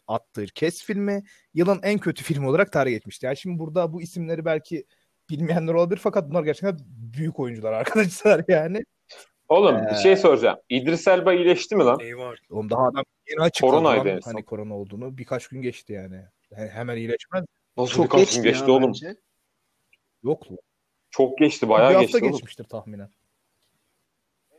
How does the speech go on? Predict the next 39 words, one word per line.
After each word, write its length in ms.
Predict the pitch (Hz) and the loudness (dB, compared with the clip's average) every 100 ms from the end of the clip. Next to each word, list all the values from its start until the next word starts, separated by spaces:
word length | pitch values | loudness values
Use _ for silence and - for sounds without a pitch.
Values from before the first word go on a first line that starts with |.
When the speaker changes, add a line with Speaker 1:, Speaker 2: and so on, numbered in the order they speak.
| _ _ _ - - - - | _ _ _ -6 -4 -4 -2
Speaker 2:
Neyse, 400 | 139 165 107 82 - _ - | 2 4 4 2 0 _ 4
e, 60 | 98 95 95 90 90 | 6 8 6 4 2
haberin 480 | 107 120 127 131 - _ _ _ | 2 4 4 2 -6 _ _ _
bitti 240 | 113 - 160 | -8 0 2
mi? 200 | 92 110 | 2 4
Bu 100 | 151 | 6
arada 180 | 208 | 6
bir 80 | 160 | 4
şey 140 | - 202 | 2 0
diyeceğim. 240 | 135 220 | 2 2
Haberi 260 | 139 147 196 | 4 4 2
çok 200 | - 247 | 0 0
Speaker 3:
Evet, 100 | 139 | 4
Speaker 2:
güzel 140 | 131 | 4
okudum 260 | 107 107 101 | 2 0 -6
Speaker 3:
evet. 100 | 101 | -2
Speaker 2:
lan, 100 | 143 | 0
onu 60 | |
Speaker 1:
Tamam, 120 | 147 143 | 0 2
Speaker 2:
fark 140 | 120 | 0
ettim. 180 | 98 123 | 0 0
Speaker 1:
böyle 140 | 160 | 0
okumaya 320 | 175 - 185 151 | 0 2 2 2
devam 200 | 139 127 | 0 -4
edeceğim 280 | 85 78 | -10 -14
şimdi. 300 | - 76 76 _ _ _ _ _ _ _ | -18 -20 -20 _ _ _ _ _ _ _
Devam 280 | 107 120 123 | 0 0 2
var 140 | 123 - | 0 0
çünkü. 240 | - - _ _ _ - - | -14 -20 _ _ _ -14 2
Speaker 2:
Neyse, 220 | - 202 | 2 4
devam 280 | 117 123 - | 4 4 2
et. 80 | - | -6
Speaker 1:
<laughs> 60 | - | -8
Evet, 220 | 98 - | -8 -6
yılın 180 | 147 175 | -6 -2
en 120 | 180 | -2
kötü 220 | 156 131 | -4 -10
filmi 180 | - _ _ | -14 _ _
olarak 160 | 160 | -6